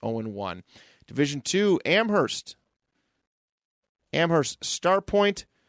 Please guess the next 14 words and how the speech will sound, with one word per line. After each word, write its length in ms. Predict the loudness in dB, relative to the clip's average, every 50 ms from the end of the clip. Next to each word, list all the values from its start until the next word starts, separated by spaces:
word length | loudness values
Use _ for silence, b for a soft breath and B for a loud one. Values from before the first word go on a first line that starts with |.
| _ _ _ _ _ _
Sweet 600 | -10 -8 -8 -6 -6 -8 -4 -2 -2 -2 -2 0
Home, 340 | 0 2 2 0 0 -4 -10 _ _ _ _ _ _ _ _ _ _ _ _ _ _ _ _ _ _ _ _ _ _ _ _ -14
one 340 | -8 -4 -2 -2 -2 -2
and 260 | -2 -2 -2 -2 -2 -4 -4
oh. 360 | -2 0 2 2 2 0 -2 -4 b b b b b b b b b
Iroquois 600 | 0 2 2 2 0 0 -2 0 2 2 4 2
has 140 | 2 0 0
not 260 | 0 0 0 0 0
wrestled 320 | 0 0 0 0 -2 -2
a 60 | -2 -2
dual 280 | 0 0 0 0 0
match 340 | 0 0 0 0 -2 -2 0
yet. 260 | 0 0 0 -2 -4
Cheektowaga, 920 | -8 -12 -10 -10 -6 -4 -4 -2 0 2 2 2 2 2 2 2 2 0